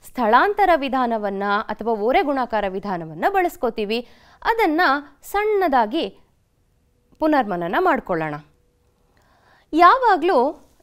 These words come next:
ಎಲ್ ಎಚ್ ಎಸ್ ಆರ್ ಎಚ್ ಎಸ್ಗೆ ಸಮ ಆಗಿರುತ್ತೆ. ನಾವು ನೆನ್ಪಿಡ್ಬೇಕಾಗಿರೋದು ಏನು ಅಂದ್ರೆ, ಎಲ್ ಎಚ್ ಎಸ್ ಅಲ್ಲಿ ನಾವು ಯಾವ್ದಾದ್ರೂ ಸಂಖ್ಯೆಯನ್ನ, ಅಂದ್ರೆ ಪ್ಲಸ್ ಮೂರು ಅಂತ ಒಂದು ಸಂಖ್ಯೆ ಇದೆ ಅಂತ ಅನ್ಕೊಳ್ಳಿ. ಆ ಪ್ಲಸ್ ಮೂರನ್ನ ಆರ್ ಎಚ್ ಎಸ್ಗೆ ಬದಲಾಯಿಸಿದ್ರೆ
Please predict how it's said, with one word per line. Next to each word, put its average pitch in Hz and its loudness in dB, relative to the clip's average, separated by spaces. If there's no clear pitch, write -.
ಎಲ್ 339 2
ಎಚ್ - -4
ಎಸ್ 233 -4
ಆರ್ 320 2
ಎಚ್ 269 -2
ಎಸ್ಗೆ 202 -8
ಸಮ 277 -4
ಆಗಿರುತ್ತೆ. 165 -8
ನಾವು 233 -2
ನೆನ್ಪಿಡ್ಬೇಕಾಗಿರೋದು 226 -2
ಏನು 185 -4
ಅಂದ್ರೆ, 160 -2
ಎಲ್ 220 -4
ಎಚ್ 403 -4
ಎಸ್ 403 -4
ಅಲ್ಲಿ 349 0
ನಾವು 285 -4
ಯಾವ್ದಾದ್ರೂ 285 0
ಸಂಖ್ಯೆಯನ್ನ, 175 -6
ಅಂದ್ರೆ 214 -6
ಪ್ಲಸ್ - 0
ಮೂರು 262 0
ಅಂತ 214 -6
ಒಂದು 196 -4
ಸಂಖ್ಯೆ 277 -6
ಇದೆ 196 -4
ಅಂತ 170 -10
ಅನ್ಕೊಳ್ಳಿ. 156 -6
ಆ 233 -2
ಪ್ಲಸ್ 370 0
ಮೂರನ್ನ 233 0
ಆರ್ 294 4
ಎಚ್ 494 -2
ಎಸ್ಗೆ 370 -2
ಬದಲಾಯಿಸಿದ್ರೆ 190 0